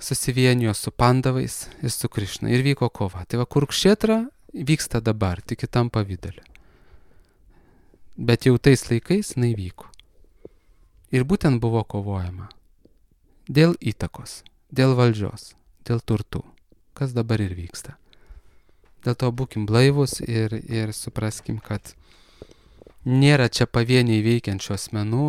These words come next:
vi-, veikia didelės struktūros ir atpažinkim, kaip jos veikia. Ir matykim,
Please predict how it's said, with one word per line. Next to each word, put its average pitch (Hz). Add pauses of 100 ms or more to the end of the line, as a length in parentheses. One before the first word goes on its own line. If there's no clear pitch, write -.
(160)
vi-, 113
veikia 117
didelės 104
struktūros 151 (640)
ir 107
atpažinkim, 110
kaip -
jos 123
veikia. 120 (1080)
Ir 104
matykim, 107